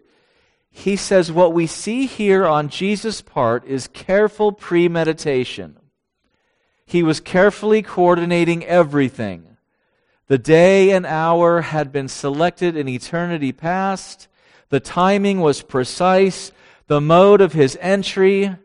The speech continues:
a previously unridden donkey was carefully chosen.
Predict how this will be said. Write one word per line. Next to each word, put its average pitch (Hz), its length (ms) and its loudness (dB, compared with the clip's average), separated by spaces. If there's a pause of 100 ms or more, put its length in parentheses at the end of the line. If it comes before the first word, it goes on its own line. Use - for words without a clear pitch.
(680)
a 135 80 -2
previously 185 960 0
unridden 151 640 -4
donkey 107 680 -6 (320)
was 110 180 -8
carefully 107 600 -10
chosen. 98 580 -10